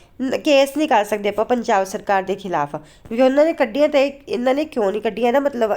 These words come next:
ਇਹ ਹੁੰਦਾ, ਇਸ ਦਾ ਮਤਲਬ ਵੀ ਨਿਆਂਯੋਗ ਦਿਸ਼ਾ ਨਿਰਦੇਸ਼ ਨੇ, ਠੀਕ ਹੈ, ਵੀ ਆਪਾਂ ਇਹਨਾਂ ਦੇ ਉੱਤੇ ਕੇਸ ਨਹੀਂ ਕਰ ਸਕਦੇ। ਨੈਕਸਟ ਹੈ, ਹੇਠ ਦਿੱਤਿਆਂ ਵਿੱਚ ਕੌਣ ਭਾਰਤੀ ਰਾਸ਼ਟਰੀ ਕਾਂਗਰਸ ਦੀ ਪਹਿਲੀ ਮਹਿਲਾ ਪ੍ਰਧਾਨ ਸੀ? ਸਰੋਜਨੀ ਨਾਇਡੂ। Option number ਇੱਕ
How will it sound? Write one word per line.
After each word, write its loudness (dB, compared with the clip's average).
ਇਹ 2
ਹੁੰਦਾ, -4
ਇਸ -2
ਦਾ -2
ਮਤਲਬ 0
ਵੀ 2
ਨਿਆਂਯੋਗ 2
ਦਿਸ਼ਾ 0
ਨਿਰਦੇਸ਼ 0
ਨੇ, -6
ਠੀਕ -8
ਹੈ, 4
ਵੀ 2
ਆਪਾਂ 4
ਇਹਨਾਂ 4
ਦੇ 2
ਉੱਤੇ -2
ਕੇਸ 2
ਨਹੀਂ -2
ਕਰ 0
ਸਕਦੇ। -8
ਨੈਕਸਟ 0
ਹੈ, 4
ਹੇਠ 4
ਦਿੱਤਿਆਂ 2
ਵਿੱਚ -4
ਕੌਣ 2
ਭਾਰਤੀ -2
ਰਾਸ਼ਟਰੀ -2
ਕਾਂਗਰਸ 0
ਦੀ -2
ਪਹਿਲੀ 0
ਮਹਿਲਾ 2
ਪ੍ਰਧਾਨ 0
ਸੀ? -8
ਸਰੋਜਨੀ 0
ਨਾਇਡੂ। 0
Option 0
number 2
ਇੱਕ -4